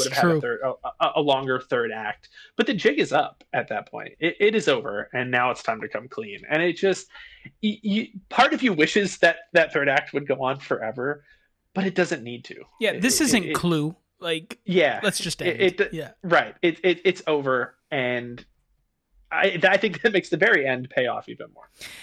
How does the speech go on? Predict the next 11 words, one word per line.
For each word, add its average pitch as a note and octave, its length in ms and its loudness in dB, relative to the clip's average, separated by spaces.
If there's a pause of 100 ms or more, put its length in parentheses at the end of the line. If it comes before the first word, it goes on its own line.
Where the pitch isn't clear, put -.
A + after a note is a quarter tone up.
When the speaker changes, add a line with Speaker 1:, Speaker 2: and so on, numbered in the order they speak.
(180)
Speaker 2:
And A#3+ 120 4
I A#3+ 60 6
will D4 180 2
say, F3 600 2 (260)
I, G#3 240 6
I F#3+ 140 6
think F#3+ 180 2
you're F3 160 0
absolutely D#3+ 460 0
spot C#3 340 -2
on, C3 300 -8